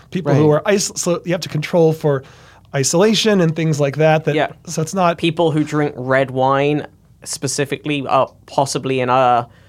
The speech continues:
Speaker 3: slightly richer or slightly higher social class as well, which then means that they have better access to healthcare.
Speaker 1: Right. So these things could be correlated and have no causal relationship, but it still gets reported because those
Speaker 3: 'Cause
Speaker 1: people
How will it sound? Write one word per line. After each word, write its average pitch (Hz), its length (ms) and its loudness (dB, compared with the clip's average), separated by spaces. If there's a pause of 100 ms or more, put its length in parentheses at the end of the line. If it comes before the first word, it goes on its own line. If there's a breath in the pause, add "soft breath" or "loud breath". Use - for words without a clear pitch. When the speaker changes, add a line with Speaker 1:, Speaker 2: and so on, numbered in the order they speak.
(600 soft breath)
Speaker 3:
slightly 139 460 -2
richer 135 440 0
or 127 80 2
slightly 113 240 -2
higher 127 280 0
social 139 380 -2
class 147 300 0
as 139 120 -4
well, 151 260 2
which 131 220 -2
then 127 220 0
means 127 180 -4
that 123 120 -4
they 117 60 -4
have 123 220 -6
better 123 240 0
access 120 380 -2
to 120 480 -4 (500 soft breath)
healthcare. 147 600 0 (120)
Speaker 1:
Right. 160 300 0
So 190 80 0
these 202 120 0
things 214 160 0
could 175 120 0
be 156 80 4
correlated 165 600 2
and 147 100 2
have 143 160 0
no 143 180 0
causal 143 340 0
relationship, 135 640 -4
but 131 100 -6
it 131 60 -12
still - 180 -10
gets 139 220 -16
reported 135 340 -6
because 135 500 -12 (400)
those - 100 0
Speaker 3:
'Cause 151 60 4
Speaker 1:
people 160 120 4